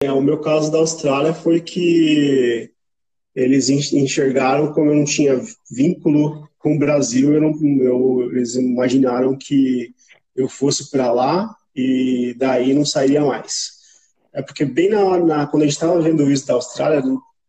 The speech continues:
foi em dois mil e dezoito e tava uma crise tremenda no Brasil aqui.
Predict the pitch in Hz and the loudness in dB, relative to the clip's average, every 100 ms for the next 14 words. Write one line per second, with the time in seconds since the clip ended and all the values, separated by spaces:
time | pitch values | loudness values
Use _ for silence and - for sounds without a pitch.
0 | _ _ - 135 135 139 127 147 139 131 | _ _ -8 -4 0 0 0 0 0 -4
1 | 120 135 160 - 143 139 139 147 147 - | 0 0 0 -4 -4 -2 0 0 -2 -6
2 | _ 147 175 160 - 139 135 135 131 123 | _ 0 2 0 0 2 4 4 2 2
3 | 120 117 127 131 120 - 139 | -2 -2 -2 -2 -2 -4 -6